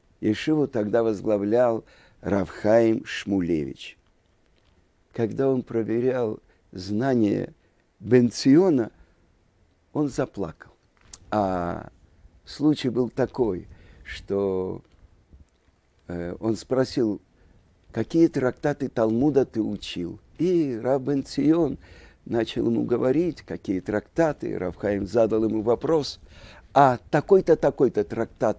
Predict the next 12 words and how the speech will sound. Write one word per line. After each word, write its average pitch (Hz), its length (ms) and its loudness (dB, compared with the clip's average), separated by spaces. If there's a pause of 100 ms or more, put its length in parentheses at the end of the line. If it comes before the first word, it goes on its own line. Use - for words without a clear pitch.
ты 135 100 -2
учил?" 151 520 -2 (600)
И 120 60 -2
рав 143 240 0
Бен 135 220 0
Цион 139 340 -2
сказал: 120 440 -4
"Нет, 98 340 -2 (1800)
это 165 300 -2
я 110 240 -2
не 123 140 -4
учил". 104 420 -8